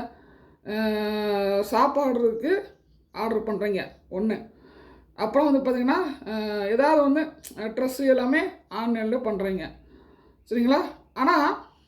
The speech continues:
ஆன்லைன்ல ஏதாவது வந்து இந்த ட்ரெஸ்ஸோ, இது வந்து சரியில்லை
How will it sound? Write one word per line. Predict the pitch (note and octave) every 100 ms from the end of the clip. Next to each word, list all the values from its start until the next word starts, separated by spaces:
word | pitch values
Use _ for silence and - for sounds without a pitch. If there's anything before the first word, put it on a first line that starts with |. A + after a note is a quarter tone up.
| _ _ _ _
ஆன்லைன்ல | C4 F#4+ F4+ D4+ B3+ C#4 G4+ - _ _ _ _ _ _
ஏதாவது | A3 C#4+ G4 G#4+
வந்து | E4 D#4+ D#4+ D4+ C#4 C4+
இந்த | B3+ C4
ட்ரெஸ்ஸோ, | C4 C#4 - C4+ D4 A3 - - _ _ -
இது | A#3+
வந்து | C4+ -
சரியில்லை | C4 C4+ C#4+ C4+